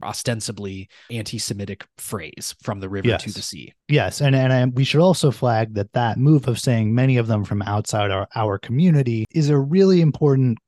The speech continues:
Speaker 2: claim of univocality within one community. That
Speaker 1: That's right.
Speaker 2: that our community is a kind of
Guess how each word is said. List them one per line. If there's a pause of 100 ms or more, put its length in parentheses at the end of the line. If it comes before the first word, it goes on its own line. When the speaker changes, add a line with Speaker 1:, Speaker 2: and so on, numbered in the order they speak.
Speaker 2:
claim
of (100)
univocality
within
one
community.
That
Speaker 1:
That's
right. (120)
Speaker 2:
that (420)
our
community (300)
is
a
kind
of